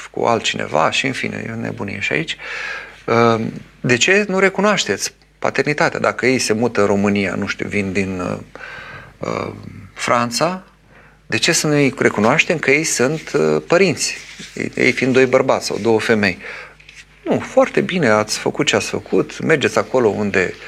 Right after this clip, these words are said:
uh, vi s-a dat voie să faceți acest lucru, aici nu e voie nici de adopție, nici de căsătorie între persoane de același sex, dar vedeți că, uh, se forțează și este o luptă,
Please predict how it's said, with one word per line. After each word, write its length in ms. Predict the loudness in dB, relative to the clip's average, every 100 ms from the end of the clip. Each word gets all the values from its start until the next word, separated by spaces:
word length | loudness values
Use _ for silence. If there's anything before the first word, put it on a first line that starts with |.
| -14 -16 -18 -6
uh, 100 | -2
vi 100 | 0
s-a 160 | 2 4
dat 160 | 4 4
voie 240 | 4 4
să 140 | 4
faceți 400 | 2 2 2 -2
acest 300 | -4 -4 -4
lucru, 320 | -2 -2 2 4
aici 540 | 2 2 0 0 -6
nu 180 | -4 0
e 60 | 2
voie 220 | 4 2
nici 180 | 2 2
de 80 | 0
adopție, 520 | 4 4 4 0 -4
nici 180 | -2 -2
de 100 | -2
căsătorie 400 | -4 -4 2 2
între 160 | 2
persoane 360 | 0 0 0 2
de 100 | 2
același 340 | 2 0 0
sex, 260 | 2 0 -2 -6 -6 -6 -8 -10 -14 -6
dar 340 | -2 2 2 2
vedeți 460 | 2 2 2 0
că, 440 | 2 4 6 4 2 -2 -6 -10 -20 -20 -20 -20 -20 -20 -8
uh, 320 | -2 0 0 2
se 200 | 2 2
forțează 800 | 4 2 4 2 2 2 0 0 -8 -20 -20 -20 -20 _ _ _ -4
și 240 | 2 4
este 220 | 2 2 2
o 80 |
luptă, 760 | 2 -2 -2 2 4 4 2